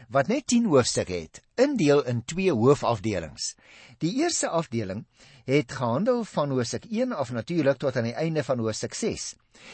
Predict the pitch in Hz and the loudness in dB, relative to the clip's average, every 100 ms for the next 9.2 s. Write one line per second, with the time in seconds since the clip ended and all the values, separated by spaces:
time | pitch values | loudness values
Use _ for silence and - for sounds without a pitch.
0 | - 156 131 123 220 370 226 131 - - | -8 -2 0 0 0 0 -2 -2 2 4
1 | 139 113 190 _ _ _ _ _ - 127 | 4 2 -6 _ _ _ _ _ -4 -4
2 | 120 117 113 - 113 107 117 196 143 127 | 0 -2 -2 -8 -6 -4 0 0 0 0
3 | 110 104 95 117 180 254 123 101 90 82 | 0 0 0 0 0 -2 -4 -4 -6 -4
4 | 101 110 113 160 139 110 135 117 - _ | -2 -2 -2 -4 -4 -6 -6 -6 -8 _
5 | _ - 131 139 165 302 - 143 135 139 | _ -2 2 2 4 2 4 6 6 6
6 | 131 131 127 - 240 294 - 262 202 - | -4 -4 -8 0 0 0 -2 -4 -4 0
7 | 285 185 107 80 - _ - 127 123 110 | 4 4 4 -2 -12 _ -4 -2 0 2
8 | 117 147 - 131 120 170 156 120 85 - | 0 0 0 0 0 8 10 10 8 -4
9 | - | -10